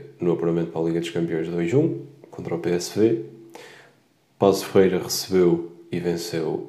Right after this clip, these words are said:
um Tottenham extremamente limitado. Até me atrevo a não chamar Tottenham, mas vamos chamar Tottenham por, eh, um zero. E o Santa Clara,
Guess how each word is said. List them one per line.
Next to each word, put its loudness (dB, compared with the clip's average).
um 0
Tottenham -2
extremamente 2
limitado. 0
Até 0
me 4
atrevo 2
a 2
não 0
chamar -2
Tottenham, -4
mas -4
vamos -2
chamar -2
Tottenham -4
por, 6
eh, 4
um 4
zero. 6
E 4
o 4
Santa 6
Clara, 2